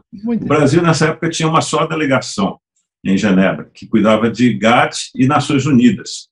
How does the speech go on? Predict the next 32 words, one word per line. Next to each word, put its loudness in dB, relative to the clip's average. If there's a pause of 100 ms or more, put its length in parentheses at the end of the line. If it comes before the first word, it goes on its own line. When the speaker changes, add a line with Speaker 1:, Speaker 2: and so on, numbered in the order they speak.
(240)
Speaker 1:
É. -6
Speaker 2:
Era 2
um 4
mesmo, 6
é, 2
representante 0
permanente 2
para 0 (280)
os -6
dois 4
sistemas. 0 (300)
E 4
isso 2
facilitava 2
muito 4
a 2
nossa 0
coordenação, -2 (120)
para 0
dizer 0
a 2
verdade. -4 (480)
Speaker 1:
Claro. -8
Speaker 2:
É, -4
outras 2 (560)
delegações 2
que -8
tinham -2
separadas 0 (140)
as -2
partes -2
comerciais -2